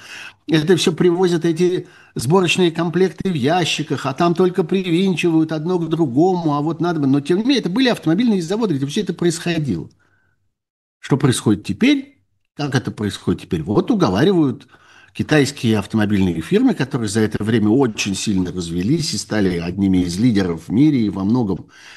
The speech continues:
теснят уже и европейские, и американские, а в некоторых, э, частях автомобильной промышленности уже сильно довольно потеснили, и их умоляют что-нибудь подобное. Пожалуйста, вот эти заводы, они даже есть, они еще даже не развалились, эти цеха.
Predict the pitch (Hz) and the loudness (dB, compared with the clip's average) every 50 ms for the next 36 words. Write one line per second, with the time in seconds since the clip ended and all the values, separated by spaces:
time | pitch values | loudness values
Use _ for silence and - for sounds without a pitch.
0 | - _ _ _ - 127 - - 151 139 120 - - 104 101 - 107 98 98 95 | -20 _ _ _ -4 -2 2 4 4 2 2 0 -4 -4 -4 -2 0 0 2 2
1 | 104 95 101 104 101 - 185 190 160 160 - - 127 107 98 95 92 95 92 90 | 0 0 0 -2 2 2 2 2 2 -2 -4 -4 -4 -2 -2 -2 -2 -2 -2 -2
2 | 92 - 170 175 196 170 - - - 117 98 87 87 101 123 123 117 - - - | -2 0 0 0 0 0 -2 -2 -2 0 0 0 2 2 2 2 0 -4 -4 -4
3 | 101 92 - - _ - _ - - - - - - - - _ - 127 113 113 | -4 -4 -4 -8 _ -20 _ -20 -20 -20 -20 -20 -20 -20 -20 _ -4 0 0 2
4 | 110 104 101 98 - - 120 113 - - - 135 110 104 - 107 - - 120 117 | 2 2 0 -2 0 0 0 0 0 0 0 0 0 0 -2 -6 -4 -2 -2 0
5 | 113 117 107 104 98 101 107 107 107 110 104 - 104 98 - - 107 101 92 101 | 2 2 2 2 0 0 -4 -2 -2 -2 -2 -2 -4 -6 -4 -4 -4 -4 -2 -4
6 | 110 107 - - 117 101 101 101 87 104 104 104 98 98 92 - 98 - - 92 | -4 -4 -2 -2 -2 0 0 -2 0 -2 0 0 0 -2 -2 -4 -8 -10 -10 -10
7 | 92 - - 196 247 254 208 156 127 143 175 220 - - 226 190 175 165 160 113 | -8 -2 0 2 2 4 2 2 2 2 0 0 0 0 0 2 2 2 0 0
8 | 135 196 220 185 143 - - - 151 160 185 190 147 147 196 190 - - 214 214 | 0 0 0 0 -2 -4 -4 -2 0 2 2 2 0 0 -2 -4 -4 -4 -2 -2
9 | 214 226 214 202 147 120 104 90 73 - _ _ _ _ _ _ _ _ _ _ | 0 2 0 2 2 0 -2 -2 -6 -12 _ _ _ _ _ _ _ _ _ _
10 | - 135 127 135 220 254 233 190 - - 117 120 143 147 180 170 - 208 190 220 | -6 -6 -4 0 2 2 2 2 -2 -4 -4 -4 -2 -2 -2 -2 0 0 0 2
11 | 220 240 226 220 180 165 190 208 196 233 214 202 240 226 220 226 277 269 175 139 | 2 2 2 2 2 2 2 2 2 0 0 0 -2 -2 0 2 4 4 2 2
12 | - 165 160 175 196 196 - 208 202 226 208 196 220 226 226 233 226 233 202 226 | 0 -4 -4 -4 -4 -6 -6 0 0 0 2 2 2 2 2 2 0 0 2 2
13 | 240 240 233 226 214 214 196 180 214 202 - 226 - - - 240 - - - 220 | 2 2 2 0 0 -2 -2 -4 -4 -6 -8 -10 -4 -2 -4 -4 -2 -2 0 0
14 | 139 85 - | 0 0 -4